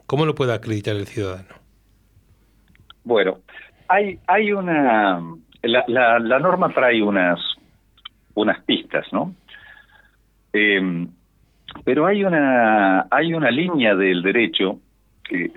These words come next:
Speaker 2: se dio en Estados Unidos con el juez Holmes, que se llama el realismo jurídico.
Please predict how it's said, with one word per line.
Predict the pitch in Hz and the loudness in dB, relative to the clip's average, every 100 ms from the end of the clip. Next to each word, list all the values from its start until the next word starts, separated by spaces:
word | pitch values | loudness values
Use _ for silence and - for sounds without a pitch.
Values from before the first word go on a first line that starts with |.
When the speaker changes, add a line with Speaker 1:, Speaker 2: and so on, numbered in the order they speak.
| - | -4
Speaker 2:
se | 95 | -2
dio | 113 120 | 0 0
en | |
Estados | 120 123 117 110 | 0 2 2 2
Unidos | 110 107 98 98 98 | 0 0 2 0 -2
con | 107 98 | -2 -2
el | 87 | -2
juez | - 113 - | 0 -2 0
Holmes, | 117 98 87 95 - - - _ - - - - - - | 2 2 2 -4 -8 -10 -12 _ -20 -20 -20 -20 -14 -4
que | 107 | -2
se | 123 | 0
llama | 123 147 151 147 - | 0 0 2 0 0
el | 120 107 | 0 0
realismo | 110 107 110 151 101 104 | 2 2 2 -2 -2 -4
jurídico. | - - 85 76 - 76 71 | -4 -4 -2 -2 -4 -6 -8